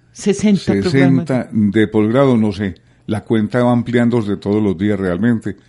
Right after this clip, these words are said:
Speaker 2: Lo mismo que en cuanto curso hay de formación avanzada, de formación continua, en fin. Una,
Speaker 1: Exacto.
Speaker 2: eh,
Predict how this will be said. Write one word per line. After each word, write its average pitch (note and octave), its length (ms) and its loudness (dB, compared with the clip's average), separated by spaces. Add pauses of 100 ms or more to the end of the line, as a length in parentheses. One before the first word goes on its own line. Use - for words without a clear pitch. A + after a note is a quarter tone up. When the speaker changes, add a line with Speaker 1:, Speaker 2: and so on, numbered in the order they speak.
(240)
Speaker 2:
Lo G#2+ 100 -2
mismo G2+ 300 -2
que G#2 140 -6
en F#2 260 -4 (300)
cuanto F2+ 720 -6
curso G#2+ 520 -2
hay G2+ 220 -4 (260)
de G2+ 340 -2
formación F2+ 640 -4
avanzada, F2 560 -2
de E2+ 140 -4
formación F2 580 -12
continua, G2+ 680 0 (240)
en G2+ 140 -6
fin. G#2 240 -4 (320)
Una, A2+ 320 4
Speaker 1:
Exacto. - 520 -6
Speaker 2:
eh, F#2+ 140 0